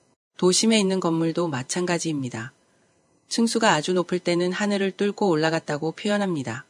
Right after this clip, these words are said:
다른 표현으로 하늘 위의 산이라고 할 수 있는데요. 이는 히말라야처럼 더욱 거대한 산을 일컫습니다.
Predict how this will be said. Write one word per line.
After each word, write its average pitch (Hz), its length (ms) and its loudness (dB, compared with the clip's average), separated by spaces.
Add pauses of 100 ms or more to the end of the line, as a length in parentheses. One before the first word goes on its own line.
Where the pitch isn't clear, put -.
(800)
다른 190 280 2
표현으로 220 460 2
하늘 208 300 0
위의 165 180 2
산이라고 180 400 -2
할 185 120 -4
수 - 140 -4
있는데요. 151 540 -4 (640)
이는 208 240 4
히말라야처럼 214 920 0 (380)
더욱 160 260 0
거대한 175 380 0
산을 175 320 -2
일컫습니다. 143 840 -6